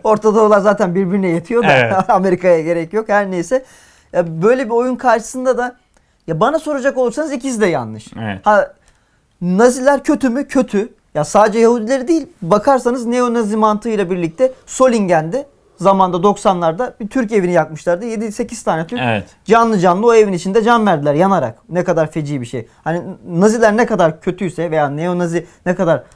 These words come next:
Speaker 1: ruh hastası bir olaysa aynı şekilde Amerikalıların yaptığı da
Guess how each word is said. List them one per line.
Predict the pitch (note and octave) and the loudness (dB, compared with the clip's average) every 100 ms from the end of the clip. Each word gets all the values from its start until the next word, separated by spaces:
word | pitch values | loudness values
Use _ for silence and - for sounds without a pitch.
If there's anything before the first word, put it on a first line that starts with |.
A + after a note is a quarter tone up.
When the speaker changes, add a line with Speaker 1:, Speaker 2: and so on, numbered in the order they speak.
| _ _ - | _ _ -10
Speaker 1:
ruh | C3+ D#3 F#3+ | -4 0 2
hastası | F#3 F3 E3+ E3+ E3+ - | 0 -2 -2 -4 -4 -8
bir | C#3+ D#3 | -4 0
olaysa | F3 F#3 E3+ D#3+ A3 A#3+ _ _ | 4 4 4 2 -6 -6 _ _
aynı | A#3 B3+ | 0 0
şekilde | G#3+ F#3+ E3 D#3 G#3+ - | -2 -4 -6 -2 -2 0
Amerikalıların | - G3 G#3+ G#3+ G#3 G3+ F#3 | 0 0 0 -2 -2 0 0
yaptığı | G3 F#3+ - F#3+ C#3+ | 0 0 -2 -2 -2
da | G3 | -8